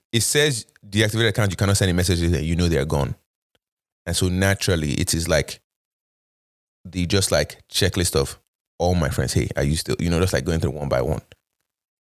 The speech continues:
And it's just, like, the wildest, most painful experience, because as you think of your friends, you think of them and you're just hoping to God you can still message them. Just hoping to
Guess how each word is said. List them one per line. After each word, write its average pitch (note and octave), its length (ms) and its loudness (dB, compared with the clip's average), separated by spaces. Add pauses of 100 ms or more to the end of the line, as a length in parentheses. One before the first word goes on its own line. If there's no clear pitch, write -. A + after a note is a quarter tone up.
(280)
And D#2 80 0
it's C2+ 100 -2
just, C2 220 -4
like, - 240 -4 (500)
the D2+ 160 0
wildest, D#2+ 1080 -2 (320)
most - 340 -12
painful D#2 480 -4
experience, C2+ 480 -8
because D2+ 440 -2 (1000)
as G#2 100 2
you F#2+ 80 -4
think A2+ 180 2
of F2 100 0
your F2 100 0
friends, D#2 480 -2 (340)
you - 120 -14
think G2 200 -4
of D#2 160 -2
them G2 320 2
and E2 80 -2
you're D2+ 120 0
just F2 160 2
hoping D#2 580 -2 (560)
to - 300 -2
God D2 200 2
you - 60 0
can C#2 140 0
still - 160 0
message - 280 0
them. - 140 -4 (1120)
Just - 140 -4
hoping E2 480 -10
to - 120 -4